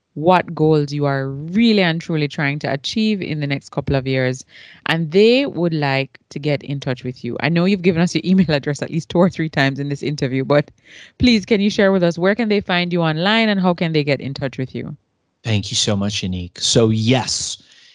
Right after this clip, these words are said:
Speaker 2: here's how you get a hold of me. So if you guys are interested in this content, and by the way, Unique, if you like, um, we'll rebroadcast this on our channel. We're up to, I think, about sixty-seven thousand subscribers now.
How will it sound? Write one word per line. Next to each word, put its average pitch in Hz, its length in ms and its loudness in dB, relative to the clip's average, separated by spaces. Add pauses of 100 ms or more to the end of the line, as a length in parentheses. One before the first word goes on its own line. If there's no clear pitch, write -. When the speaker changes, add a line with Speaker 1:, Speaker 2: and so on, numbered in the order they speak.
Speaker 2:
here's 180 220 2
how 170 80 2
you 151 100 2
get 131 140 0
a 120 40 0
hold 113 200 -2
of 98 80 -4
me. 87 260 -10
So - 140 -2
if 127 140 -4
you 190 40 -4
guys 208 220 0
are 175 120 -6
interested 175 540 -6
in 113 120 -8
this 117 180 -8
content, 101 560 -10
and 117 160 -6
by 127 140 0
the 123 100 -6
way, 117 80 -4
Unique, 104 380 -6
if - 100 -16
you 110 80 -10
like, 110 340 -6 (280)
um, 104 400 -6
we'll 123 240 -4
rebroadcast 120 800 0
this 120 260 -4
on 98 100 -6
our 107 100 -2
channel. 113 400 -4
We're 107 240 -2
up 117 160 0
to, 104 140 -6
I 92 80 -6
think, 110 180 -10
about 92 220 -6
sixty-seven 117 600 -2
thousand 117 300 -4
subscribers 117 720 -4
now. 120 360 -4